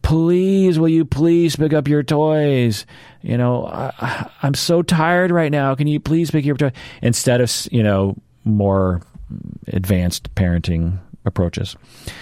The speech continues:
more functional, effective parenting approaches. Uh, the children might lack independence and a sense of competence. You know, they,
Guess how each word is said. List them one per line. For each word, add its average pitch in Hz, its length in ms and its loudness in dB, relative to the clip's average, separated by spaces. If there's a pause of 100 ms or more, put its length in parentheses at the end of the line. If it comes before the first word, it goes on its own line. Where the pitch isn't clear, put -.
(480)
more 87 180 0
functional, 92 540 0
effective 87 380 -2
parenting 87 280 -2
approaches. 92 360 -8 (960)
Uh, 107 180 4
the 110 100 0
children 147 360 2
might 120 180 2
lack 110 240 2
independence 123 960 0
and 95 160 2
a 92 40 0
sense 95 300 0
of 90 220 0
competence. - 960 -2 (680)
You 90 80 -2
know, 87 100 -2
they, 87 100 -2